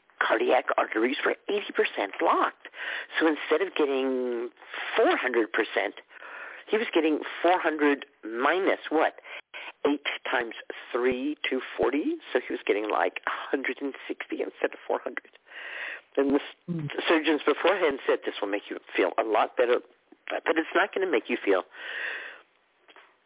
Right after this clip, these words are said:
Speaker 1: as good as you once did, because large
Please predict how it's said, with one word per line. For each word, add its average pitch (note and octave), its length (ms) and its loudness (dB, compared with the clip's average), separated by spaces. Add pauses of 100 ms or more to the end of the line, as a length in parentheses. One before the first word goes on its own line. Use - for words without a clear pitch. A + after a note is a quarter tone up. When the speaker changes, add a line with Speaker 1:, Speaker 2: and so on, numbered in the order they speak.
(540)
Speaker 1:
as C#3+ 120 2 (120)
good E3 360 2
as C#3 180 2
you E3 80 2
once A#2+ 320 0 (160)
did, D3 320 2 (480)
because A#2+ 240 -2
large B2 320 4